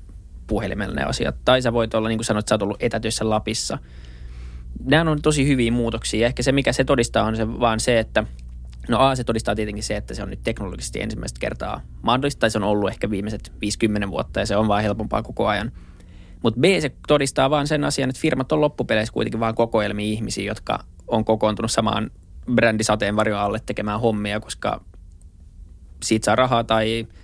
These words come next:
se firma edustaa niitä arvoja, mitä itse ajattelee, että edustaa ja, ja sit jotenkin ajattelee, että se, se on se tapa muuttaa maailmaa. Ja,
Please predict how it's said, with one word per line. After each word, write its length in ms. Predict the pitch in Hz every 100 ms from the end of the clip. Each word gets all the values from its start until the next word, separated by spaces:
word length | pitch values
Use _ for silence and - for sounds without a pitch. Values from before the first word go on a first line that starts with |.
| -
se 100 | 117
firma 280 | 113 110 107
edustaa 360 | 113 - 110
niitä 180 | 107 107
arvoja, 300 | 110 107 107
mitä 160 | 110 104
itse 280 | 107 110 - - - - - - - - - - -
ajattelee, 500 | - 113 104 110 95
että 120 | 101
edustaa 440 | 98 107 - 117 117
ja, 180 | 117 -
ja 60 | 120
sit 160 | 117
jotenkin 300 | - 107 107
ajattelee, 280 | 104 107 107
että 100 | 107
se, 140 | 113 -
se 100 | 110
on 80 |
se 60 | 107
tapa 180 | 107 107
muuttaa 320 | 110 - -
maailmaa. 420 | - 65 69 - - - - - - - - -
Ja, 220 | 110